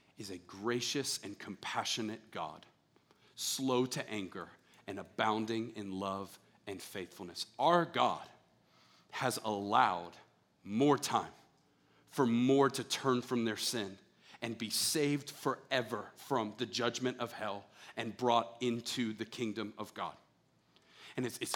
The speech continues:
it's one thing to preach that, and it's one thing to read this verse and go, "Man, God is so gracious. He's so patient." No, no, no.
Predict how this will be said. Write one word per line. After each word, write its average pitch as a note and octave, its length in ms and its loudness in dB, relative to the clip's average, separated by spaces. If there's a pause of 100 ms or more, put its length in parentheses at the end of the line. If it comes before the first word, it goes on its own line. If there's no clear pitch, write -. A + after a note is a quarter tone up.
(140)
it's - 160 4
one C3 120 8
thing B2+ 180 2
to G#2 60 -4
preach A#2+ 300 -2
that, B2+ 140 4
and A#2 80 0
it's A#2+ 140 0
one C3 120 4
thing B2+ 180 2
to A2 80 -4
read A2+ 240 -4
this B2 160 -2
verse A2+ 320 -2
and G#2+ 120 -8
go, G2 240 -8
"Man, F#2 160 -14
God A#2 240 -10
is - 80 -10
so G2+ 180 -8
gracious. A#2 440 -6
He's B2 140 -6
so G#2+ 160 -6
patient." G#2+ 460 -8
No, C#3+ 80 -6
no, C#3+ 60 0
no. G#2+ 120 -2